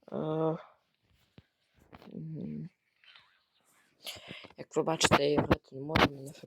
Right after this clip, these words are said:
П С скаче, і от із-за чого я не, вам не знімаю відоси. Тому що мене Ф П С скаче, якщо по-, коли я не дізнаюся, як буде це Ф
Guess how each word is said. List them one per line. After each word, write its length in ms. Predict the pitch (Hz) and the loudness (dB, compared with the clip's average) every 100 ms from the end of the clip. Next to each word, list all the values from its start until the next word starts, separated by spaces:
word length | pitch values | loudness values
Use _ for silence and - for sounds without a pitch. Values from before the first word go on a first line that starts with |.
| - | -4
П 180 | 147 | -2
С 120 | 143 - | -2 -4
скаче, 460 | - 143 165 - | -4 -4 -4 -4
і 380 | - - 147 139 | -4 -6 -6 -4
от 280 | 131 147 - | -2 -2 -2
із-за 200 | 131 127 | -4 -2
чого 220 | 135 147 | 0 0
я 140 | 139 | 0
не, 100 | 131 | -4
вам 220 | 127 127 127 | -4 -4 -4
не 100 | 127 | -6
знімаю 420 | 117 127 139 139 | -6 -4 -2 -4
відоси. 440 | 131 - - - | -4 -4 -4 0
Тому 960 | - - - - - - - - - 147 | 2 0 -6 -20 -20 -20 -20 -20 -16 -10
що 140 | - | -6
мене 140 | 156 160 | -4 -6
Ф 120 | - - | -8 -2
П 160 | 165 | 0
С 120 | 151 - | 2 -2
скаче, 580 | - 151 - - 139 - - | -4 -4 -4 -6 -8 -10 -10
якщо 360 | 139 - - | -8 -4 -4
по-, 240 | - 151 - _ | 0 0 -2 _
коли 260 | - 156 156 | -2 2 2
я 260 | 151 160 | 2 -4
не 140 | 147 143 | -4 -4
дізнаюся, 580 | 143 147 151 139 - | -4 -2 -2 -4 -10
як 280 | 139 151 143 - - _ _ _ _ _ _ _ _ _ _ _ _ _ _ _ _ _ _ _ _ _ _ _ _ _ _ _ _ | -6 -2 -2 -6 -20 _ _ _ _ _ _ _ _ _ _ _ _ _ _ _ _ _ _ _ _ _ _ _ _ _ _ _ _
буде 280 | - 147 - | -4 -4 -4
це 240 | - - | -8 -2
Ф 180 | 139 - | 0 0